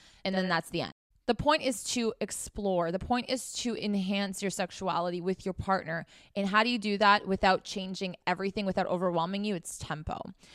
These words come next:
So if you like to start off slow because you like to feel each other out, then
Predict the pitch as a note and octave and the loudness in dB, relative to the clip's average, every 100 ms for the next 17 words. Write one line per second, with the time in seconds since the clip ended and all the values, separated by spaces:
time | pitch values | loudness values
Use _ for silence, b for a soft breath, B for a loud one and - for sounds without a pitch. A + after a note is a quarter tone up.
0 | B - A#3+ G#3 G3+ - G#3 B3 C#4 D4 | B 0 8 10 8 0 -2 0 4 4
1 | - C4+ C4+ B3+ B3 - - B3 G#3+ F#3+ | 2 0 4 6 4 2 -2 8 10 10
2 | G#3 A3 G#3+ F#3+ G3+ G3 G3+ - G#3 G#3 | 8 2 -2 2 0 2 -4 -2 -2 2
3 | A3 G3+ E3 E3+ - F#3 F3 E3+ | 2 2 4 4 2 0 -2 -6